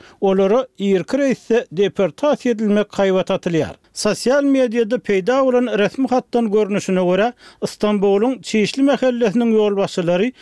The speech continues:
Türkiýanyň Adalat Ministrliginiň regional bölümine türkmen elçihanasynyň we çeşitli administrasiýasynyň Abbas Sener, Kakam Murat Hydyrow hemde bir näçe türkmen raýatyny tutup saklamak baradaky talabyny ýetirýär.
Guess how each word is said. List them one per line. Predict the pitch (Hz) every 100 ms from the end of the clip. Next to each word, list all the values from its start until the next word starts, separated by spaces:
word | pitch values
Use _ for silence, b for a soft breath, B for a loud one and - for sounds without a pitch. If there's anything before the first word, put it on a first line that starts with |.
| B -
Türkiýanyň | 277 - 277 254 254 202
Adalat | 208 202 196 247 285
Ministrliginiň | 269 254 - 233 240 226 240 B B 208
regional | 202 185 196 202 262
bölümine | 277 262 240 233 226 233 -
türkmen | - 208 - 254
elçihanasynyň | 277 254 - 247 247 220 214 226
we | 226 240 B B
çeşitli | - 214 190 -
administrasiýasynyň | 285 240 262 254 - 247 233 - 196 202 233 220 B -
Abbas | 208 - 208 196
Sener, | - 190 220 269
Kakam | - 220 202 202
Murat | 196 208 -
Hydyrow | 190 254 302 240 -
hemde | 233 208 226
bir | 254
näçe | 269 247 - 226
türkmen | 202 190 254 240
raýatyny | 240 226 - 226 240 b
tutup | - 254 269
saklamak | - 269 285 262 247 -
baradaky | 240 226 214 214 220 202 -
talabyny | 214 208 202 202
ýetirýär. | 202 - 180 156